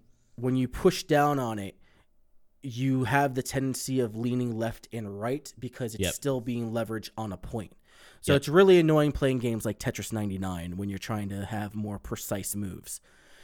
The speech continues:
Speaker 1: The, this D-pad has none of those issues,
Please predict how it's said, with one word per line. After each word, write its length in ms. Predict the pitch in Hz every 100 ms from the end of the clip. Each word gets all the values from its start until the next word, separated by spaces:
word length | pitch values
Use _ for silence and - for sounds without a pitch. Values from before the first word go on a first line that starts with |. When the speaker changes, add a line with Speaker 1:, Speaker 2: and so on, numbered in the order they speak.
| - - _ -
Speaker 1:
The, 500 | 113 123 160 170 - 117 139 - _
this 300 | 143 165 165
D-pad 400 | 170 160 151 139
has 220 | 131 - -
none 380 | 120 127 135
of 100 | 135
those 220 | 123 120 -
issues, 600 | 117 - 139 190 -